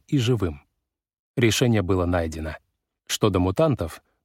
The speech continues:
то в первых набросках они представали в виде классических монстров.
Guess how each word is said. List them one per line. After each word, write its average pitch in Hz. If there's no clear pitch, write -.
то 143
в -
первых 120
набросках 139
они 165
представали 143
в 127
виде 123
классических 110
монстров. 101